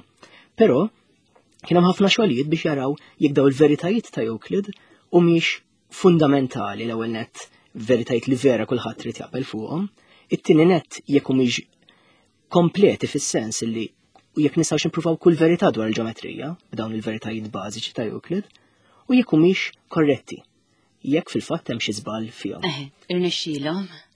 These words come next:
Speaker 1: Ħaniġi għal dik id-domanda iktar tard
Speaker 2: All right.
Speaker 1: fil-programm. <laughs> Em, waħda mill, mill,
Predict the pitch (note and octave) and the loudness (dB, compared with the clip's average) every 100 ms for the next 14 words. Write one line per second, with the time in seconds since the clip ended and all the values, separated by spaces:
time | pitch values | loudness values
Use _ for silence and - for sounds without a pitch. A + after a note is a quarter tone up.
0 | _ _ _ _ _ _ _ _ _ _ | _ _ _ _ _ _ _ _ _ _
1 | _ _ - C#3 B2 B2+ B2 C#3 B2+ A#2 | _ _ -6 -2 0 0 0 0 0 0
2 | A#2 A2+ B2+ C3 F#3 A#2 - A3+ E3+ D3 | 0 -2 -2 0 2 2 0 0 0 0
3 | B2+ G2+ G2 D#3+ G#3+ G3 G#3+ G3 B3+ D4 | 0 -2 0 6 8 10 8 6 4 2
4 | - - - - - - A#3 A3+ A3+ - | 0 -12 -16 -18 -20 0 6 8 6 2
5 | - - _ _ _ _ _ G#3 C4 G3 | -12 -20 _ _ _ _ _ 2 4 8
6 | G3+ G3+ F#3+ - F3+ F#3 | 8 8 6 2 4 4